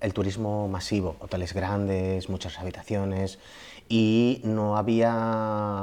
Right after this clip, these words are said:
no se había creado, no se había despertado lo que ahora son las pequeñas casas rurales, los boutique hotels, em, cosas así muy especiales.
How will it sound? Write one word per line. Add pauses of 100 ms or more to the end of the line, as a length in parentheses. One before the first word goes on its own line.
(720)
no
se
había
creado,
no
se
había
despertado (400)
lo
que
ahora
son
las
pequeñas
casas
rurales,
los
boutique
hotels,
em,
cosas
así
muy
especiales.